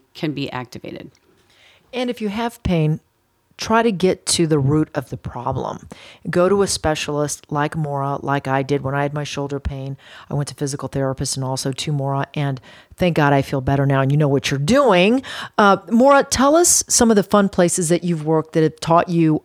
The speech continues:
Speaker 2: about, um, taking care of people, healing people, athletics, old people, young people, et cetera.
Speaker 1: Oh, gosh. I was with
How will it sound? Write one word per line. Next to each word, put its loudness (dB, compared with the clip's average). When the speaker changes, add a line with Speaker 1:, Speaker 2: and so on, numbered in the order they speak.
Speaker 2:
about, 2
um, 2
taking -4
care 0
of -2
people, -6
healing 0
people, -4
athletics, 2
old -2
people, -2
young 0
people, -4
et -8
cetera. 0
Speaker 1:
Oh, -2
gosh. -2
I 2
was 0
with 0